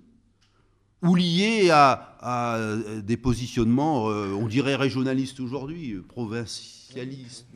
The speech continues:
euh, à l'époque, enfin, ethniques, tout ce que vous voulez, quoi. Euh, qui vise, euh, qui implique, euh, le dépassement d'une juxtaposition de communautés. Donc c'est, c'est un régime politique qui, euh,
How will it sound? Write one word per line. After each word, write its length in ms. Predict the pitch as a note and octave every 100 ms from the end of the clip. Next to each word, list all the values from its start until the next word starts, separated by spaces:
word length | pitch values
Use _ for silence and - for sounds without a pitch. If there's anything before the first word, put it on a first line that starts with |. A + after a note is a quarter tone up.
| F#2+
euh, 320 | G2 G2 G2
à 40 | G2
l'époque, 420 | B2 B2+ E3+ -
enfin, 220 | F#2+ - F#2+ - - -
ethniques, 560 | - C3+ F#3 A3 - C3+
tout 80 |
ce 80 | -
que 80 | -
vous 60 | A2+
voulez, 200 | F3 -
quoi. 240 | G2+ F#2+ - - _ _ -
Euh, 640 | G#2+ G#2+ G#2 G2 G2 F#2 F2 _ _ - - _
qui 160 | A3
vise, 360 | G#3 B3 A3 G3+ D3+
euh, 100 | D3+
qui 320 | D3+ A#3+ C4
implique, 540 | A#3 G3+ A#3+ C#4 C#4
euh, 180 | F3 C3 - _
le 200 | A#2+ E3+
dépassement 580 | A3 G3+ A3 - A3+ B3+
d'une 240 | F#3+ E3+
juxtaposition 1200 | D3+ B3+ - - G3+ F3+ F#3 D3+ D#3 - F#3+ B3+
de 80 | G3
communautés. 640 | - D3 B2+ E3 F3 G#2+ - _ _ _ _ _ _ _
Donc 140 | - B2+
c'est, 180 | D#3 D3+
c'est 100 | F3+
un 40 |
régime 240 | F3+ F#3
politique 400 | E3 D#3+ D#3+ C4+
qui, 120 | -
euh, 120 | D3+